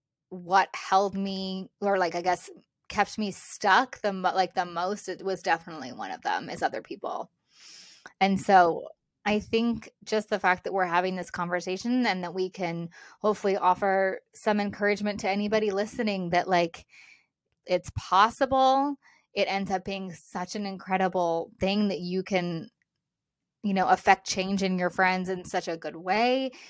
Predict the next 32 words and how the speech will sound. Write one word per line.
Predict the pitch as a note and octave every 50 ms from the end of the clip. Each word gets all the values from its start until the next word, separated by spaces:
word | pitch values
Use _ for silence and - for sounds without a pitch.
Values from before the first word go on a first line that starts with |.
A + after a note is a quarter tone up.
| - - _ -
that | G3+ G3
it's | F#3+ -
actually | G#3+ F#3 F#3 F3+ - - F#3 F3 E3+
not | E3+ E3 E3 D#3+ G3 A3 -
that | - G#3+ A3 A3 -
big | A3 G#3 G3 G#3
of | G3 E3+ E3+
a | D#3+
deal, | D#3 - F#3+ G3+ A#3+ C4 C4+ C4+ C4+ C4+ C4+ C4 A#3
that | G#3 G3 D#3+ -
we're | F#3 F3+ E3+
making | F3 F3 F3+ F#3+ - A3+ G#3+ G3+
it | E3+ - -
so | G3 F#3
much | F3 E3+ -
more | F3+ E3 D#3
in | D#3 C#3+
our | - E3
heads. | - - - C4 C4+ C4+ C4+ C4+ C4+ C4 B3 A#3+ A#3 - - - - -
And | G#3+ G#3
like | G3+ F#3+ -
we | G#3 F#3+
said | - A3 G#3
in | F#3+ F#3+
the | F#3 F3+
beginning, | F3+ F3 - A#3 A#3+ A#3 A3+ G#3 F3+
just, | - F3 -
like, | - E3+ E3+ -
planning, | - - - - F#3+ F#3+ A3 B3 B3 B3+ B3+ B3 B3 B3 B3 B3+ B3+ B3 _ _ _ _ _ _ -
doing | G#3+ G#3 G#3 G3+ G3
a | F3+
good, | - G#3+ G3 F#3